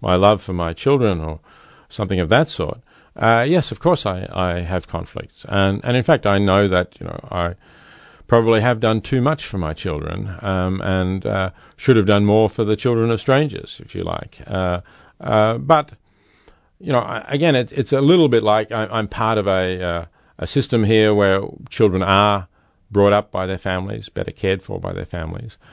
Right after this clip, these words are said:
and, and that's a, a good system. So I think we're justified in showing a certain amount of, of preference for our children, but we probably show too much of it because of the kind of beings we are. We're mammals. We grow up with this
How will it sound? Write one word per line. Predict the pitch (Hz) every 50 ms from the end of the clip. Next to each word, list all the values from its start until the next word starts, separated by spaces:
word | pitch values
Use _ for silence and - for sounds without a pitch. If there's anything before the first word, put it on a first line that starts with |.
| - _ -
and, | - - 95 95 95 95 95 98 98 92 -
and | 113 110 113
that's | 139 175 175 - -
a, | 123 104 -
a | - 117
good | 98 110 107 92
system. | - 135 143 - - - - -
So | - 120
I | 120 113
think | 135 151 143
we're | 135 123
justified | 104 120 120 120 - 117 - - 87 87 87
in | 87 90 85
showing | - 98 92 87 85
a | 82
certain | - - 117 117 123 120 101
amount | 90 85 80 80 82
of, | 82 - - - - -
of | 82 -
preference | - - 87 80 - - 92 87 -
for | - - -
our | 82
children, | 82 - - 85 85 - - - - _ _ - - _ - _
but | - 107 101 - -
we | 110 104
probably | - - 120 110 101 90 87 90 85 87 90 - _ _ _ _ -
show | - - 107 92 87 82
too | - - 82
much | 90 143 147 - -
of | 80
it | - 131 131 - _ _ _ _ _ _ _ _ _
because | - 110 101 - - 98 92 98 104 107 101 113
of | 120 110
the | 107 120
kind | - - 120 117 117 117
of | 120 117 113 117
beings | 123 131 131 131 127 113
we | 127 135
are. | 147 165 170 131
We're | 92 95 95 95
mammals. | 95 92 95 98 98 104 107 101 - -
We | 104 98 98 101
grow | 101 - 98 95 98 107
up | 110 - -
with | 95 90
this | 95 92 - -